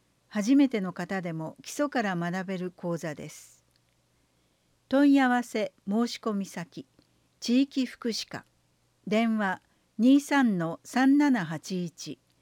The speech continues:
ファックス二零の七七三三、Eメール、福祉アットマーク出雲社協ドットジェーピー、綴りはエフユーケーユ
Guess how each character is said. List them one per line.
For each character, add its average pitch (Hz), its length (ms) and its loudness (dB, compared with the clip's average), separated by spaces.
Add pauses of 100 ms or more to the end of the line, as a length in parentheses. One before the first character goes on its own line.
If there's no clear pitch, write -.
(400)
フ 240 100 -2
ァ 240 60 0
ッ - 20 -20 (100)
ク - 80 -18
ス - 260 -8 (260)
二 262 260 6
零 262 300 2
の 165 340 -4
七 202 320 0
七 220 400 0
三 190 300 -6
三、 - 340 -10 (1000)
E 269 240 6
メ 254 280 2
ー - 20 -2
ル、 151 200 -6 (480)
福 - 240 -6
祉 277 320 -4 (100)
ア 190 80 -4
ッ 190 80 -4 (100)
ト 269 140 2
マ 262 220 4
ー - 20 -12
ク 175 280 -8 (140)
出 208 100 -4 (100)
雲 269 200 6
社 247 220 -2
協 160 480 -4
ド 196 140 -2
ッ 196 120 -8
ト 240 140 -2
ジ 220 140 -2
ェ 214 100 2
ー 196 80 -4
ピ 160 360 -6
ー、 - 600 -20
綴 214 300 -2
り 240 140 0
は 165 200 -4 (640)
エ 190 100 0
フ 285 220 -2
ユ 262 400 2
ー - 60 -20
ケ 247 260 4
ー 247 80 2
ユ 214 320 2